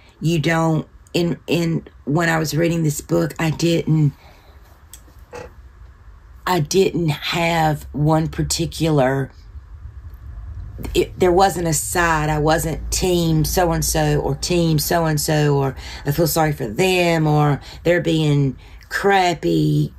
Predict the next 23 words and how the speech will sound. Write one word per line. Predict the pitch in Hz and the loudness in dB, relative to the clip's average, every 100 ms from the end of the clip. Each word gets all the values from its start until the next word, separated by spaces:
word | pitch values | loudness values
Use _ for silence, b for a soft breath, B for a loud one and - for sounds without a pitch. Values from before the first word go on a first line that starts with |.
| - | -4
go | - 175 165 | 0 2 2
her, | - 185 170 156 | 2 2 2 0
go | 143 170 156 | 2 2 2
him. | 135 185 180 156 147 B B B B - | 0 -2 0 0 -2 B B B B -2
No, | 190 190 165 147 | 2 4 4 4
it's | 147 - - | 2 0 -6
very, | 143 175 175 185 165 - - - - | -4 2 4 4 2 -6 -20 -18 -4
it | 170 | 0
was | 165 | 0
very | 170 214 208 | 2 4 4
complex | 208 190 160 147 160 160 160 - - - - b b b b b b - | 2 0 0 0 0 2 0 -4 -8 -6 -8 b b b b b b -20
for | - - 170 | -8 0 2
me | 160 160 170 175 | 4 4 2 0
as | 135 | 0
a | 147 | -2
reader. | - 147 156 175 196 196 - - - - - - - - - - - | 2 2 2 0 0 -4 -12 -20 -20 -20 -20 -20 -20 -20 -18 -16 -8
So, | - 185 160 151 147 b b b - | -4 0 2 2 0 b b b -6
and | 180 170 165 151 - - - | -2 0 -2 -4 -12 -18 -2
when | 196 | 0
I | 180 | 0
finished | 160 214 214 - - | 0 2 2 0 -2
the | 180 | -4
book, | 147 202 165 156 | 2 4 4 0